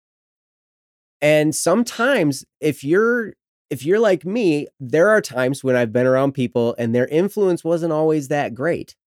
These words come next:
They were influencing me in a direction that was gonna be harmful to me, or at least lead me away from my goals, or h-, maybe encourage me to be lazy,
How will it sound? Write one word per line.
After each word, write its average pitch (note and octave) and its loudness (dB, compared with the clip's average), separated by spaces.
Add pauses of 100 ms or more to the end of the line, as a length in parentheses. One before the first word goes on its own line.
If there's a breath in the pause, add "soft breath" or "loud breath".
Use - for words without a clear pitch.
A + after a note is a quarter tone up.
(240)
They C#3 6
were C#3+ 4
influencing F3+ 2
me D3 2
in C#3+ 2
a C3 4
direction A#2 -2 (160)
that C3 4
was B2 4
gonna C#3 2
be A#2+ 0
harmful C#3+ -2
to - -4
me, F3 4
or A#2+ 2
at A2 -4
least C3 -2
lead C3+ -2
me D3+ 2
away B2+ 4
from D#3+ -2
my D#3 2
goals, D3+ 2 (260)
or A#2+ -2
h-, B2+ -8 (120)
maybe C3+ 2
encourage C#3+ 0
me D3 0
to B2 -4
be G2+ -6
lazy, F#3 -2